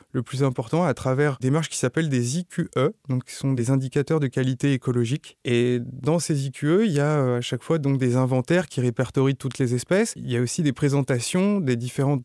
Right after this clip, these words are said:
techniques, euh, culturelles et des choses qui sont à améliorer et de, de façon à mettre en place, euh, des systèmes qui permettent de, d'améliorer l'écologie des milieux. Et toutes ces recommandations,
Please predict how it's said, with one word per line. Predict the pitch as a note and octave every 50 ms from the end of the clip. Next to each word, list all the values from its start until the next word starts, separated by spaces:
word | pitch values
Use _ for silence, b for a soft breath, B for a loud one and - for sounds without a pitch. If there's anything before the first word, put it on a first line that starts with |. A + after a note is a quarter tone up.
| - -
techniques, | C#3+ B2 - - D3+ E3 F#3 E3 - -
euh, | C3+ B2 B2 B2
culturelles | A2 _ - C3+ B2 - - C3+ B2 C3+ D3+ E3+ F3 E3+ -
et | - A#2
des | A#2 B2+
choses | A#2 - F#3 G3 F3 C#3
qui | - C#3 B2+
sont | - - D#3 -
à | D3 C3+
améliorer | C3+ C#3 C3+ B2+ C3 B2 B2 C#3+ C#3 C#3 -
et | - C3 B2 B2 A#2 A2+ A2+ A2+ A2+ A2 A2 A#2 A#2+ - - - - - A2 A#2+ A#2+ A2+
de, | C3 C3 C3+
de | A#2+ A#2+
façon | A2+ - A#2+ A2+ - - G3 F#3+ F3 D3
à | B2+
mettre | B2+ B2 B2 - - -
en | A#2+
place, | - - E3+ E3+ D#3 - -
euh, | C3 A#2+ A#2+
des | A2+ A#2 A2
systèmes | - - C#3 - - E3+ E3 D#3+ D#3 C3+
qui | - - -
permettent | A#2+ - A#2 A2+ A#2+ C3 C3+ C3 B2
de, | A#2 A#2+ A2 G#2+ G#2 G#2+ - - C#3 C#3 B2+
d'améliorer | B2 A2+ A#2 A2+ A#2 A#2+ A#2 B2 C#3 C#3 C3+ C#3 C#3 C3+ B2+
l'écologie | A#2+ A#2+ - - C3+ B2+ C3 B2+ A#2+ A#2+ B2+
des | B2 B2+ A#2+
milieux. | A#2+ B2 A#2 A#2 A#2 A#2 -
Et | C3 A#2+ A2+ A2+ A2 - G2 F#2 F#2 F2+ - - F2+ - -
toutes | - G3+ F3+ -
ces | - F#3+
recommandations, | - - E3+ D#3+ D#3+ D3+ C#3+ C#3 C3 A#2+ - F#3+ A3 B3+